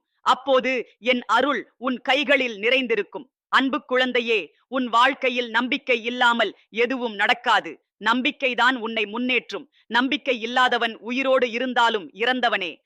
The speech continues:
நம்பிக்கையுடன் இருக்கும் ஒருவன் எத்தனை சோதனைகள் வந்தாலும் வெல்லுவான். எனவே எப்போதும் என் மேல் நம்பிக்கை வையு. உன் வாழ்வில் வரும் சோதனைகளை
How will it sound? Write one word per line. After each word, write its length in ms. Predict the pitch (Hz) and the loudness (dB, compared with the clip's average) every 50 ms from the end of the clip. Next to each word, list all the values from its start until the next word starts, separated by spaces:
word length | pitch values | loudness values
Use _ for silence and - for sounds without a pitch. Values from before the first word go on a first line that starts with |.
| _ _ _ | _ _ _
நம்பிக்கையுடன் 800 | - 208 226 247 262 247 269 - - 254 247 247 254 254 254 240 | -4 0 0 0 0 0 -2 -2 -2 -2 -2 0 -2 -2 -2 -2
இருக்கும் 420 | 214 240 247 247 - - 254 226 196 | -4 -6 -6 -6 -8 -8 -10 -8 -4
ஒருவன் 420 | 202 226 233 254 247 240 214 160 | -4 -2 -2 -2 -2 -4 -4 -4
எத்தனை 400 | 165 233 233 - 285 262 254 240 | -8 -8 -6 -2 -2 -2 -2 -2
சோதனைகள் 580 | 214 - 247 247 254 254 247 247 233 240 226 202 | -4 -4 -4 -2 -2 0 -2 -2 0 -2 -2 -2
வந்தாலும் 540 | 202 220 240 208 190 - 247 247 233 185 | -2 -4 -2 0 0 2 2 0 -2 -4
வெல்லுவான். 420 | 180 226 262 254 247 214 208 180 - - _ _ _ _ | -4 -4 -4 -2 -2 0 0 -2 -2 -6 _ _ _ _
எனவே 420 | 202 226 240 247 226 240 220 180 | -4 -2 0 2 2 0 0 0
எப்போதும் 560 | 196 247 247 - - 262 247 247 247 247 226 | -2 -4 -4 -2 0 0 2 2 0 -2 -4
என் 200 | 180 214 233 226 | -4 -4 -4 -4
மேல் 240 | 226 233 240 240 220 | -2 -2 -2 -2 -2
நம்பிக்கை 460 | 202 220 247 247 277 - - 240 220 | -2 -2 -2 -2 -4 -4 -4 -4 -2
வையு. 300 | 185 202 190 190 180 151 - _ _ _ _ _ _ _ _ _ | -2 -4 -6 -6 -10 -12 -12 _ _ _ _ _ _ _ _ _
உன் 240 | 180 208 247 247 233 | -8 -8 -6 -6 -2
வாழ்வில் 500 | 185 220 226 247 269 269 226 262 254 220 | 2 4 4 4 4 2 0 -4 -4 -2
வரும் 300 | 208 226 240 254 247 226 | -2 0 0 -2 -4 -4
சோதனைகளை 800 | - 220 233 262 247 262 254 254 226 233 233 254 247 - - | -6 -2 -2 0 0 0 -2 -2 -2 -2 -2 -2 -2 -4 -8